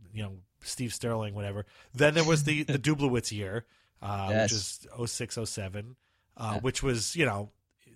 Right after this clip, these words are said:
Speaker 1: that's one of those that you're like, that's, like, kind of what the Panthers are on now.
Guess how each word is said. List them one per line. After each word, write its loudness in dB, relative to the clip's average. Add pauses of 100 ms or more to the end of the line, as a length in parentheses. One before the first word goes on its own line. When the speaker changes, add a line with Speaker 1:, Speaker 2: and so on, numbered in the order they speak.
(160)
Speaker 1:
that's 4
one 4
of 2
those 6
that 2
you're 4
like, 2
that's, 0
like, 2
kind 2
of 0
what 0
the -8
Panthers -2
are 0
on -4
now. -4